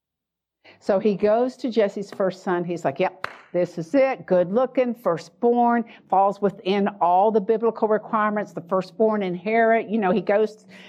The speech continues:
you know, I'm sure in his mind, he's, "I've got it all worked out." God's like, "Oh, no." But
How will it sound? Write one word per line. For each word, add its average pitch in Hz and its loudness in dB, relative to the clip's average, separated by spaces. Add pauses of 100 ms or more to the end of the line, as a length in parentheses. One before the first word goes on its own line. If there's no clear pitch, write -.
you 240 2
know, 208 2
I'm 202 0
sure 247 4
in 220 0
his 208 -2
mind, 202 0 (380)
he's, 214 0 (140)
"I've 190 -4
got 180 0
it 151 2
all 156 0
worked 170 0
out." 139 -6 (680)
God's 165 -4
like, 139 -4 (320)
"Oh, 202 -4
no." 135 -6 (3250)
But 165 -2